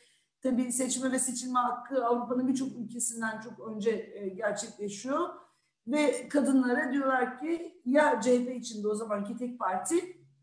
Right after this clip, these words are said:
ya da Türk Kadınlar Birliği kuruluyor. E, bunun için de yer alın. Türk Kadınlar Birliği de Cumhuriyeti kuruluşunda öncülük edecek.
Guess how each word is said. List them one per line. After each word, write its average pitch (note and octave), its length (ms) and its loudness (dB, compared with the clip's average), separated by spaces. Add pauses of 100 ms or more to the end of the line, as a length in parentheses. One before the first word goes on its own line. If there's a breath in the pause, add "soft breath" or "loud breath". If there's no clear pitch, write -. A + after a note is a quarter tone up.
(120)
ya C4+ 200 6
da D4+ 380 4
Türk - 180 -4
Kadınlar C4+ 440 4
Birliği G#3 340 -2
kuruluyor. G3 440 -8 (800 loud breath)
E, A#3 320 8
bunun D4 180 8
için A3 240 2
de F#3 300 -4
yer G3 160 0
alın. C#4+ 260 0 (100)
Türk C#4 160 -6
Kadınlar A#3+ 600 2
Birliği G3+ 160 -8
de D4+ 260 -2
Cumhuriyeti A3+ 560 -6
kuruluşunda A3 800 -2
öncülük A3 560 -2
edecek. E3+ 400 -8